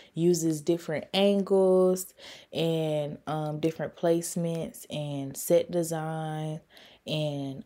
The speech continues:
all of that great stuff. So check out Stormy Weather. I feel like you guys will definitely appreciate that because that's not something that's really talked about. And I feel like we need to start watching and,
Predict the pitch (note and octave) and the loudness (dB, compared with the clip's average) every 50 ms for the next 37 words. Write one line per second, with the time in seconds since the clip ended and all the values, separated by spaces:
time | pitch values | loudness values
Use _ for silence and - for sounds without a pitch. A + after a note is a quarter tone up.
0 | - - D3+ E3 E3 D#3+ D3+ D#3 D3 C#3+ C#3 - D3 C3+ - - - - - B2 | -4 0 2 2 2 2 2 0 -2 -2 -2 -2 -4 -4 -4 -6 -8 -2 0 0
1 | G#2+ - G#3 _ - - - - - D#3+ D3+ C#3+ C#3+ C#3+ - _ _ _ - - | 0 0 -4 _ -16 -14 -10 -2 2 2 2 2 0 -4 -8 _ _ _ -20 -20
2 | - _ - - - B3+ B3+ B3+ A#3+ A3 G3 E3+ - - - - F3 E3+ F3 F3 | -20 _ -6 2 2 2 4 4 2 2 2 2 0 -4 2 4 4 6 6 4
3 | F3 F3 E3 D#3+ D#3 D#3 D3+ D3+ D3+ D#3 D3+ D3 - - C#3 C#3+ - - - D#3 | 2 0 2 2 4 4 4 2 2 0 0 0 0 -2 -4 -4 -4 0 0 2
4 | D3+ D3+ D3+ D3 D3 C#3+ - E3+ D3+ D#3 D3 D3 D3 C#3+ - D3 C#3+ C#3 - D3+ | 2 2 0 -2 -2 -2 -4 -2 0 2 2 0 0 -2 -2 -4 -2 0 -2 -2
5 | D3 - - D#3 C#3+ - - C#3 C#3 - - - F3 E3 - - D#3+ D#3 D3+ D3 | -2 -2 -4 -6 -4 -2 -2 -4 -4 -4 -4 -4 -4 -4 -2 -2 0 2 2 0
6 | D3+ D3+ - - - D3 D3 C#3+ - - - - - - - D#3+ D3+ - - - | 0 -4 -4 -4 -2 0 0 0 -2 -6 -10 -16 -16 -12 -10 -10 -10 -10 -6 -2
7 | D#3 D3+ D3 D3 C#3+ C#3 - E3 E3 D#3+ - F3 D#3+ D#3 D3+ - - - D#3+ D#3 | 0 0 0 0 -2 0 0 0 0 0 -2 -4 -4 -4 -4 -6 -6 -6 -6 -6
8 | - - D#3 D3+ D3+ D3 C#3+ - D3 D3 C#3+ C#3+ C#3+ - - E3 D#3+ D#3+ - - | -6 -6 -6 -4 -4 -6 -6 -4 -4 -2 -2 -4 -6 -6 -2 -2 -2 -2 -2 -6
9 | D#3+ - D#3+ D#3 D#3+ D#3 D#3 - - - - - - - - D#3 D#3+ D#3 D#3+ - | -2 0 0 0 2 0 0 -2 -6 -16 -18 -18 -18 -10 -6 -2 -2 -2 -2 -2
10 | - E3+ E3 D#3+ D#3 D#3 D3+ D3+ D3+ D3 D3 - - D#3 D#3+ D#3+ D#3+ D#3 - - | 2 2 2 4 4 2 2 2 0 -2 -4 -6 -4 -4 -2 -2 -4 -6 -4 -6
11 | D#3+ D#3 - - - D3+ D3 D3+ D3 C#3 - - C3+ C#3 C#3+ C#3+ D3 D3 - - | -6 -6 -6 -4 -2 -2 0 0 -2 -4 -6 -4 -4 -2 0 0 0 -2 -4 -8
12 | - - C#3+ C#3+ C#3+ D3 D3 D3 - C3 C#3 C#3+ C#3+ C#3+ C#3+ - | -8 -8 -6 -6 -6 -8 -8 -10 -8 -8 -8 -6 -6 -8 -10 -12